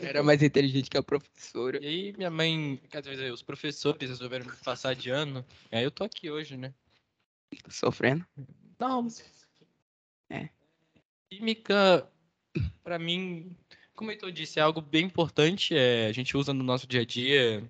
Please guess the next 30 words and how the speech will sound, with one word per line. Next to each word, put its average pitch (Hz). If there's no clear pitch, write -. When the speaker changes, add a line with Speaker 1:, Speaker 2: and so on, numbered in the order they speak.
Speaker 2:
reações 120
químicas, 113
coisas 123
que -
foram 127
feitas 135
com -
a 120
química, 131
por 117
exemplo, 117
esse 117
tipo -
de 117
coisa. 120
É, 156
e 175
também 180
meu 185
pai 180
gosta 170
muito 165
de 147
área 123
de 110
ciências 117
exatas, 117
física, 127
química, 117
e 113